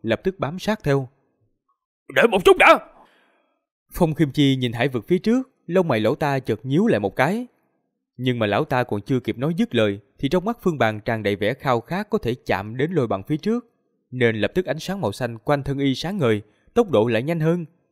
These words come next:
Speaker 1: Y mang theo lão già xuất hiện ở chỗ hơn trăm trượng sau lưng của Lôi Bằng. Ánh đao trong tay của y rung rung, tỏa ra tầng tầng lớp lớp đao ảnh định chém tới. Đúng vào cái thời khắc này thì y thấy hoa mắt, cảnh sắc xung quanh thay đổi, thân ảnh Lôi Bằng phía trước đã biến mất vô tung.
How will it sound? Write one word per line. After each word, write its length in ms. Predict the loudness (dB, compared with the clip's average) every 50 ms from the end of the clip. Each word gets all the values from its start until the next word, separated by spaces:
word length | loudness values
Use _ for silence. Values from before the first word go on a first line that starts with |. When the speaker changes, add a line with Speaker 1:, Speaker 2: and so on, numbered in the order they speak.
| _ _ _ _ _ _ _
Speaker 1:
Y 140 | 4 4
mang 200 | 4 4 0 -2
theo 120 | -2 0 0
lão 160 | 2 2 2 2
già 200 | 0 0 0 0
xuất 220 | 0 -2 -2 0
hiện 140 | -2 -4 -2
ở 80 | -4 -2
chỗ 220 | 0 0 0 2
hơn 240 | 2 0 -2 -2 -2
trăm 220 | -2 -4 -2 -2
trượng 260 | -2 -2 -2 -2 -4
sau 180 | -4 -2 0 0
lưng 160 | 0 0 0
của 80 | 0 0
Lôi 160 | 2 2 2
Bằng. 220 | 2 0 0 -2 -8 _ _ _ _ _ _ _ _ _ _ _ _ _ _ _
Ánh 160 | -2 0 0
đao 180 | 0 0 0
trong 200 | 0 0 -2 -2
tay 140 | -2 -2 -4
của 120 | -2 0 0
y 180 | 0 0 0
rung 180 | -2 -2 -2 0
rung, 260 | 0 0 0 0 -4 -12 _ _ _ _ _ _ 2
tỏa 260 | 2 4 4 4 2 2
ra 80 | 2
tầng 200 | 0 0 -2 -2
tầng 220 | -2 -2 -2 0 0
lớp 180 | -2 -2 0
lớp 180 | 0 0 0 2
đao 160 | 0 0 2
ảnh 300 | 0 -2 -4 -6 -6 -4
định 220 | -4 -4 -4 -6
chém 240 | -6 -4 -4 -4 0
tới. 320 | 2 2 2 2 0 -2 -6 -10 _ _ _ _ _ _ _ _ _ _ _ _ -2
Đúng 240 | 2 4 4 4 4
vào 120 | 2 0
cái 120 | 0 0 0
thời 140 | 0 0
khắc 220 | 0 0 -2 -2 0
này 200 | 0 0 0 -2 -4 _ _ _ _
thì 120 | -2 0
y 240 | 2 4 2 2 2
thấy 160 | 0 0 -2
hoa 200 | 0 0 0 0
mắt, 200 | 0 0 -2 -2 -4 _ _ _ _ _ _ _ _
cảnh 160 | 0 0 0
sắc 220 | -2 -4 -6 -4
xung 160 | -4 -4 -4 -2
quanh 180 | -2 -4 -2
thay 180 | -2 -2 0 2
đổi, 340 | 2 2 2 2 -2 -4 -8 -12 _ _ _ _ 2
thân 140 | 2 4
ảnh 140 | 4 2 0
Lôi 160 | 0 0 0
Bằng 220 | 0 0 -2 -2 -4
phía 140 | -4 -6 -4
trước 260 | -2 -2 -4 -2 -2
đã 120 | -2 -2
biến 200 | -2 -2 -2 -2
mất 180 | -2 -4 -2 0
vô 160 | 0 0 0
tung. 280 | 0 0 -2 -2 -4